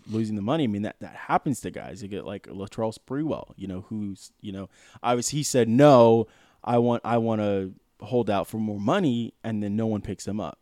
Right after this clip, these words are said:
So he could have signed a, you know, I think, like, a forty million dollar contract with the Wolves, and then he's like, "Nah, I'm gonna, I want more money," and then nobody signs him, so he has zero dollars. So, I mean, y-, you could be in a situation where you go, "Well, I'm gonna take less money to go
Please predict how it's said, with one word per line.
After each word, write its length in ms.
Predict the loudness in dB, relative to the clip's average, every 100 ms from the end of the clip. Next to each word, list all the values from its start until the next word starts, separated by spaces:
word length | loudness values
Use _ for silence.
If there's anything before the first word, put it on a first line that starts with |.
| -20
So 160 | -6 -4
he 100 | -2
could 180 | -2 -4
have 100 | -4
signed 340 | -6 -4 -4
a, 280 | -4 -4 -10 _ _ _ _
you 100 | -10
know, 80 | -8
I 60 | -6
think, 180 | -8 -10
like, 120 | -12
a 40 |
forty 260 | -10 -8 -4
million 240 | -4 -4
dollar 220 | -4 -6
contract 380 | -6 -8 -6 -8
with 120 | -8
the 60 | -10
Wolves, 600 | -4 2 4 4 0 -8 _ _ -10
and 180 | -6 -4
then 120 | -2
he's 140 | -4
like, 160 | -4 -6 -6
"Nah, 400 | -4 -2 -2 -2
I'm 100 | -4
gonna, 220 | -4 -4
I 140 | -6
want 200 | -6 -6
more 140 | -6 -6
money," 280 | -4 -4 -6
and 100 | -8
then 220 | -12 -16 _
nobody 280 | -10 -8 -8
signs 260 | -12 -16 -18
him, 80 | -14
so 100 | -12
he 60 |
has 100 | -12
zero 300 | -12 -12 -12
dollars. 500 | -14 -14 -16 -20 -20 _
So, 200 | -6 0
I 80 | 2
mean, 260 | 2 0 -4 _ _ _ -20
y-, 80 | -16
you 180 | -10 -8
could 160 | -6
be 100 | -2
in 60 | -2
a 40 |
situation 500 | -4 -8 -6 -6 -6
where 100 | -8
you 60 | -6
go, 120 | -6
"Well, 180 | -4 -2
I'm 200 | -2 -2
gonna 180 | -4 -4
take 220 | -6 -4
less 220 | -4 -4
money 360 | -4 -2 -4 -6
to 180 | -8 -6
go 640 | -2 0 0 -2 -4 -8